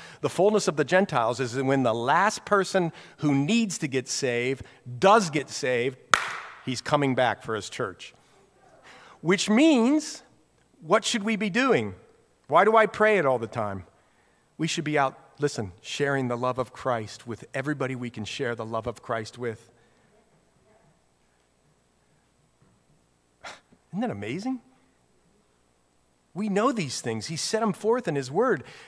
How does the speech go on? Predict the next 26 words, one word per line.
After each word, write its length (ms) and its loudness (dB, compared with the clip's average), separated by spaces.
because 300 0
we 200 2
hasten 380 0
that 180 -2
coming 360 0
of 80 -2
the 80 -2
day 220 -2
of 140 -4
God, 260 2
because 340 0
of 160 -4
which 220 -2
the 80 -2
heavens 360 0
will 140 -4
be 120 -4
dissolved, 520 0
being 180 -2
on 140 2
fire, 320 2
and 120 -2
the 160 -6
elements 480 0
will 140 -2
melt 380 0